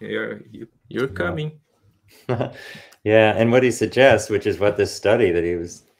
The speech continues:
Speaker 2: leading on showed, is that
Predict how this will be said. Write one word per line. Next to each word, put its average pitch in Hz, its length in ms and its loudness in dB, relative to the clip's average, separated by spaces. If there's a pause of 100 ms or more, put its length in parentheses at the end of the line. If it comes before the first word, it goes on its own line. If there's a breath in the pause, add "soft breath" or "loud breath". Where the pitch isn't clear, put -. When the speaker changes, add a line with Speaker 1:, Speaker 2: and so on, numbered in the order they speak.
Speaker 2:
leading 92 420 -8
on 82 440 -8 (220)
showed, 92 580 -4
is 82 260 -10
that 85 520 -6